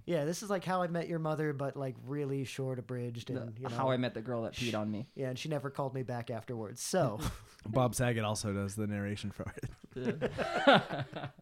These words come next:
Speaker 1: Uh, so I was at a, I was at a, a, a bar, and I was looking, like, weirdly good, you know. I, I've, I've gotta give that to myself. I had a straw fedora on, swim trunks, and, you know, a plaid short sleeve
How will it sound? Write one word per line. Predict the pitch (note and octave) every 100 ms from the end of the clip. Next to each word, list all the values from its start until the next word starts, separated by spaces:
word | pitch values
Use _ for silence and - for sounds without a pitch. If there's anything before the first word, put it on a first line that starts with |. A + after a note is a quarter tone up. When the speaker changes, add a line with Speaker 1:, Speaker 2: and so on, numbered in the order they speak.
| - - - - - -
Speaker 1:
Uh, | F3+ F3+
so | F3+ F#3 D#3+
I |
was | E3 F3
at | F3+
a, | D#3+ C3+
I | D#3+
was | D#3
at | D#3
a, | C#3+
a, | C3+ C3 C3 C#3 C3+ D3
a |
bar, | B2+ D3+ D3 C#3+ - - - - -
and | C#3 C#3 C3+ C3+ B2 - _ _ _ -
I | G3
was | F#4+ F3 D#3
looking, | E3 E3+ C#3+ C3
like, | C3 B2+
weirdly | C3+ E3+ F#3 F3 D3+
good, | C3 C#3+ A#2+ B2
you | C3
know. | C3+ B2+ - _ _ - - D3
I, | F3+
I've, | E3+ E3
I've | D#3 D#3
gotta | E3+ D3+
give | C#3 D3
that | C#3+
to | -
myself. | C#3+ C3 C#3+ C3
I | C#3
had | D3+
a | B2+
straw | - D3+ D3+ D#3
fedora | E3+ D3 D3 D3 D3
on, | C#3 C#3+ C#3+ C#3 C#3 C#3+ - - - _ -
swim | - - F3 F3
trunks, | E3 E3+ D3+ D3 C3 -
and, | - D#3 D3 D3 C#3
you | C#3
know, | C3 B2+ B2+
a | C#3
plaid | - D#3 D3 C#3+ C#3 C3+
short | - D3 D3
sleeve | - C#3 C3+